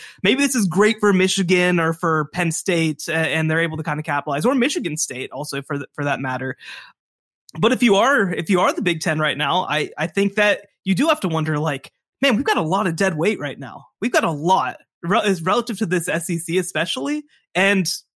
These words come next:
you do have markets that, that's part of it, right? Like, Minnesota's in the Minneapolis market. They, they do bring legitimate financial value, but I'm curious, uh, you know, do you just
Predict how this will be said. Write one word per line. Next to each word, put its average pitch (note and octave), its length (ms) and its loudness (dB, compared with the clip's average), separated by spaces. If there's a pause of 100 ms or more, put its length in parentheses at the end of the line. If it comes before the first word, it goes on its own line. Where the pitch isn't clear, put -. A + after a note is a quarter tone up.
(680)
you A3+ 160 0
do C#4 160 2
have D4 240 0
markets G3+ 440 0
that, A3 140 0
that's G#3 200 -2
part F3 200 0
of E3 80 -2
it, F3+ 80 -2
right? F3+ 140 0
Like, E3 160 -2
Minnesota's G#3+ 540 0
in D#3 160 -2
the F3+ 80 0
Minneapolis F3+ 580 0
market. E3 400 -2
They, D3+ 300 -6
they D3 140 -4
do E3+ 300 -4
bring E3+ 540 0 (300)
legitimate F#3 540 2
financial E3 480 0
value, D3+ 440 0
but D3+ 380 -4 (520)
I'm F3+ 220 2
curious, G3+ 760 0 (160)
uh, A2+ 160 -8
you E3+ 220 2
know, E3 320 0 (760)
do G#3 220 2
you B3+ 220 4
just C#4 320 -2